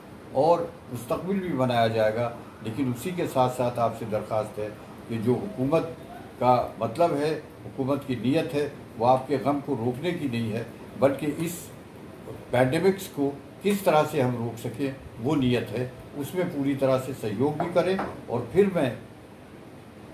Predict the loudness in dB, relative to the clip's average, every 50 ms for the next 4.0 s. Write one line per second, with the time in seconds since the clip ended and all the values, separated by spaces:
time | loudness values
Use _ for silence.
0 | 2 4 4 4 6 4 2 2 2 0 -4 -6 -6 -2 2 4 4 4 4 0
1 | -4 -4 -2 -2 -2 0 0 0 0 0 0 0 0 0 0 0 0 -2 -4 0
2 | 0 0 0 0 -2 -4 -4 -2 0 0 2 2 0 -2 -4 -4 -4 -2 -2 -2
3 | -2 -4 -6 -10 -14 -16 -8 -4 -2 -2 0 0 0 2 2 2 2 2 -2